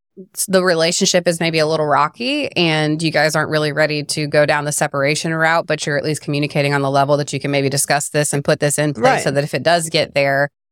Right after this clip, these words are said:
Speaker 1: you're not so hell-bent emotionally, <laughs> hellfire
Speaker 2: Right, and it
Speaker 1: against
Speaker 2: can
Speaker 1: each
Speaker 2: be
Speaker 1: other.
Speaker 2: beneficial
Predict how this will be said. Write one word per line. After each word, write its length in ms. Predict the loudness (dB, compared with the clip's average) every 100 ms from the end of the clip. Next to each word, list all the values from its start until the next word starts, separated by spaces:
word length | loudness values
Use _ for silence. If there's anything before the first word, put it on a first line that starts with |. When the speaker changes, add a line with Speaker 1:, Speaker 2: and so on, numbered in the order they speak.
| _ _
Speaker 1:
you're 140 | -6 -2
not 280 | 0 0
so 320 | 0 2 0 0
hell-bent 420 | -2 0 2 0
emotionally, 540 | 2 2 2 -2 0
<laughs> 40 | 0
hellfire 480 | 0 -2 0 0 0
Speaker 2:
Right, 100 | -4
and 80 | -4
it 40 |
Speaker 1:
against 100 | -4
Speaker 2:
can 80 | -4
Speaker 1:
each 40 | -4
Speaker 2:
be 60 |
Speaker 1:
other. 180 | -4 0
Speaker 2:
beneficial 680 | 2 2 0 2 4 2